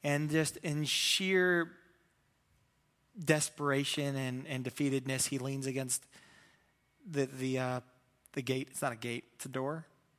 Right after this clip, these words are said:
Feel like it should be more like "er" than door. Door.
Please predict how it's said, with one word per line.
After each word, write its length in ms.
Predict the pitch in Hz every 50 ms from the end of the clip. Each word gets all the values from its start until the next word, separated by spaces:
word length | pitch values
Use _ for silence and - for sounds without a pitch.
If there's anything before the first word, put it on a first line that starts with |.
| _ _ - - - - _ - - -
Feel 80 | 202 208
like 100 | 160 135
it 80 | 131 117
should 120 | 131 131
be 80 | 139 135
more 200 | 135 131 135 135
like 160 | 123 117 113 - - - _
"er" 260 | - 117 107 101 104 113 -
than 120 | - 131 120
door. 260 | 120 117 120 120 120 - _ _ _ _ _ _ _ _ _ _ _ _ _ _ _ _ _ _ _ _ _ _ _ _ _ _ _ _ _ _ _ _ _ _ _ _ _ _ _ _ _ _ _ _ _ _ _ _ _ _ _ _ _ _ _ _ _ _ _ _ _ -
Door. 320 | - 214 233 202 135 110